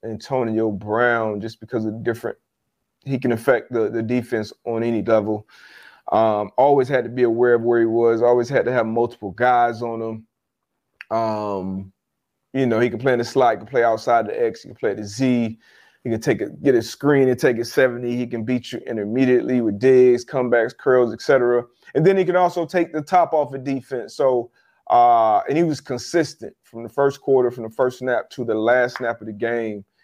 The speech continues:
He was gonna be going a hundred, a hundred percent. And, um, so he was tough, tough, tough, tough. So I,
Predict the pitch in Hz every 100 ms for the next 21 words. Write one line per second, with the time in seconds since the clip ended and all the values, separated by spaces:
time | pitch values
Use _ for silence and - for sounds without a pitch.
0 | _ _ _ _ _ 117 113 113 110 107
1 | 117 107 117 113 - _ 98 110 117 101
2 | 101 - 117 87 _ _ 113 107 104 101
3 | 101 95 95 110 101 127 110 - - 117
4 | 85 - _ _ - 120 101 - 107 98
5 | - 95 87 - 104